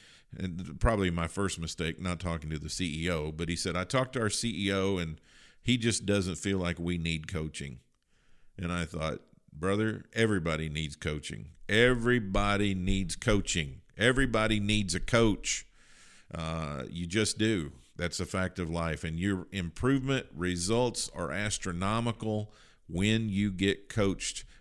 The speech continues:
by a professional that knows what they're doing. Number five,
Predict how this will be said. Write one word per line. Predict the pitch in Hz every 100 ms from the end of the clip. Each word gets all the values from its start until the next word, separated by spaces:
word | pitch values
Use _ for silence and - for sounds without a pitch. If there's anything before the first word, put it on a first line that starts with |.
| -
by | 80 85
a | 78
professional | - 82 78 104 104 - 107 98
that | 82 67
knows | 90 92 82
what | 90
they're | 87
doing. | 80 85 73 71 - - - - - -
Number | 127 143
five, | - 151 147 131 90 76 76